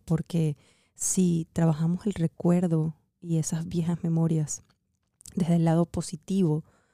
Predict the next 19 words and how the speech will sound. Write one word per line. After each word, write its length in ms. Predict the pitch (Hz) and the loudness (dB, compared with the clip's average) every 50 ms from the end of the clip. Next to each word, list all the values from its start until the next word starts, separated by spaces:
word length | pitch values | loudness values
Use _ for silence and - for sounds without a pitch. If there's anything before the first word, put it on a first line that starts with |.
| _ _ _ _ _ _ _ _ | _ _ _ _ _ _ _ _
siempre 400 | - - - 190 190 185 190 185 | -12 -2 2 2 2 4 4 2
vamos 220 | 185 190 190 190 | 2 2 2 0
a 60 | 180 | 0
poder 320 | - - 165 165 160 160 165 | -2 0 0 0 0 0 -2
hacer 300 | - - 175 165 160 160 | -2 0 -2 0 0 0
de 120 | 165 156 | 0 0
nuestro 260 | 156 - - - 165 | 0 -2 0 -2 0
día 240 | 160 165 160 160 160 | 2 2 2 2 2
uno 220 | 156 165 160 160 | 0 0 0 0
más 200 | 165 170 160 - | 0 0 -2 -4
próspero 460 | - - - - - - - 165 160 160 | -6 -6 -8 -8 -8 -8 -8 -4 -4 -4
y 60 | 156 | -4
siempre 300 | - - 196 202 208 202 | -4 -4 -2 0 2 2
vamos 240 | 196 190 196 - 196 | 2 2 0 -2 -4
a 40 | |
poder 280 | - - 180 170 170 175 | -6 -4 -2 -2 0 -2
hacer 360 | 170 - - 175 165 165 170 _ _ _ _ _ _ _ _ _ _ _ _ _ _ | -4 -6 -6 -6 -6 -6 -6 _ _ _ _ _ _ _ _ _ _ _ _ _ _
del 220 | - 170 175 170 160 | -2 2 2 4 4
mañana 580 | 160 160 160 165 170 165 156 160 165 160 - | 4 4 4 4 4 4 4 2 0 0 -2